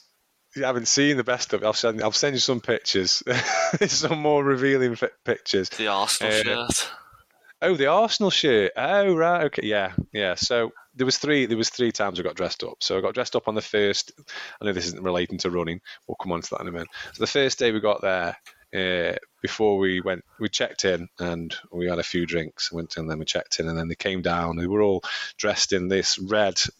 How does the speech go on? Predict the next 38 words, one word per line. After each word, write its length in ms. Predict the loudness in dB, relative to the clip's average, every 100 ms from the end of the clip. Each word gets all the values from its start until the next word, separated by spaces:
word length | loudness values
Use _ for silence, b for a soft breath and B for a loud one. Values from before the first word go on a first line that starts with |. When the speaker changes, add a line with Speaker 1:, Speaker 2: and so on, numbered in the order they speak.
| _
Speaker 1:
They 180 | 0 2
were 140 | 4 4
all 100 | 2
dressed 240 | 0 0
in 120 | -2
red 180 | 0 0
shorts. 340 | 2 2 2
All 80 | 0
the 60 | 2
lads 200 | 0 -2
were 40 |
dressed 200 | -4 -6
in 60 | -4
red 140 | -4
shorts 260 | -2 -2 -4
and 80 | -4
a 60 |
yellow 200 | -2 -2
t-shirt. 520 | -2 0 0 0 -2 -4 B B B
And 80 | -2
as 80 | 0
soon 140 | 2
as 80 | 2
I 40 |
saw 160 | 2 2
my 60 | 2
brother 300 | 2 2 0
in, 80 | 0
'cause 100 | -2
I 40 |
shared 220 | 0 0
a 40 | 0
room, 160 | 0
my 60 | 0
brother's 220 | -2 -2
like, 120 | -2
"It's 80 | -6
Baywatch," 480 | -2 0 0 0 -2